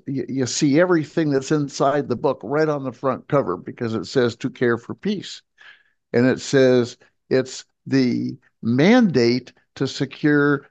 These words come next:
the second human evolution in perpetuity. So anybody who reads that front cover and just keeps walking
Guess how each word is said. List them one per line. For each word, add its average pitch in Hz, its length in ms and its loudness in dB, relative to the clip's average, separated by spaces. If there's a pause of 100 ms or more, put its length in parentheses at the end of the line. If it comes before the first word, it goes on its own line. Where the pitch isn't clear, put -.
(120)
the 135 80 -2
second 147 580 -2
human 135 400 0
evolution 123 760 -2
in 117 120 -2
perpetuity. 110 800 -2
So 101 300 2
anybody 170 520 6
who 147 140 6
reads 139 480 -2
that 147 340 0 (140)
front - 420 -2
cover 139 560 0 (460)
and 131 180 2
just 147 300 2
keeps 160 280 0
walking 143 540 0